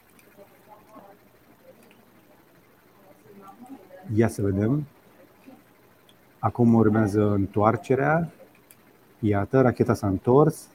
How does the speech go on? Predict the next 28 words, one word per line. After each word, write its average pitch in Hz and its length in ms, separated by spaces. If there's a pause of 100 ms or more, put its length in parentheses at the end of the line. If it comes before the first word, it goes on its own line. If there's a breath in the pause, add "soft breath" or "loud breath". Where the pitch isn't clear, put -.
trebuie 113 220
să 110 120
facă 110 280
decuplarea 113 760
și 110 460
apoi, 110 640
uh, 104 240
racheta 107 340
ar 104 60
trebui 107 420
să 110 460 (400)
aterizeze 107 1120
în 117 220
golf. 101 300 (260)
Practic, 117 400
va 110 200
fi 117 180
prăbușită, 110 680
controlat 104 640 (600)
în, 110 220
uh, 101 240 (120)
în 104 140
golf. 95 220 (320)
Ia 107 160
uite, 85 180 (320)
în-, 110 160
uite 113 180
întoarcerea, 104 640